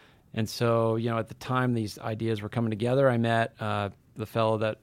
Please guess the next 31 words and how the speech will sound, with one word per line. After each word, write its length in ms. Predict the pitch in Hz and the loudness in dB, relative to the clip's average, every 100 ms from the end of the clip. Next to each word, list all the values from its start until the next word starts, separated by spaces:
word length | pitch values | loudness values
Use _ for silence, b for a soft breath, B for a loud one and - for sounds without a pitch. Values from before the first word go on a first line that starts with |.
| - | -8
ended 180 | 110 107 | -6 -6
up 80 | |
being 200 | 113 107 | -4 -4
my 100 | 104 | -4
dissertation 540 | 104 107 - 107 104 107 | -6 -8 -6 -8 -6 -6
advisor, 340 | 104 101 107 | -6 -6 -6
Mark 220 | 104 101 | -8 -8
Forehand. 500 | - 113 101 107 104 - B B B - | -4 -2 -2 -2 -4 -8 B B B -6
Um, 320 | 107 101 92 82 _ _ _ _ - | -4 -4 -6 -10 _ _ _ _ -12
I 40 | |
took 180 | - 127 | -6 -4
his 160 | 117 | -4
class 460 | - 117 113 113 - | -2 -4 -2 -4 -4
on 100 | 110 | -4
consumer 460 | 110 104 113 107 98 | -4 -6 -4 -4 -6
psychology, 800 | 107 - 104 104 104 107 104 - | -10 -8 -4 -4 -4 -8 -8 -10
and 300 | 98 98 98 | -10 -8 -10
it 120 | 98 | -12
just 240 | 101 - | -14 -14
was 140 | - 92 | -16 -18
like, 160 | - | -12
"Wow, 260 | 107 123 85 | -8 -6 -8
this 140 | 85 | -10
stuff 260 | - 123 - | -10 -10 -12
is 160 | - - - | -18 -20 -18
really, 420 | 95 101 110 98 | -8 -4 -4 -4
really 220 | 101 104 | -8 -10
cool 320 | 104 123 113 107 | -8 -6 -6 -6
and 100 | 107 | -8
interesting," 680 | 107 113 - 107 113 120 | -10 -12 -8 -6 -4 -4
and 100 | 95 | -6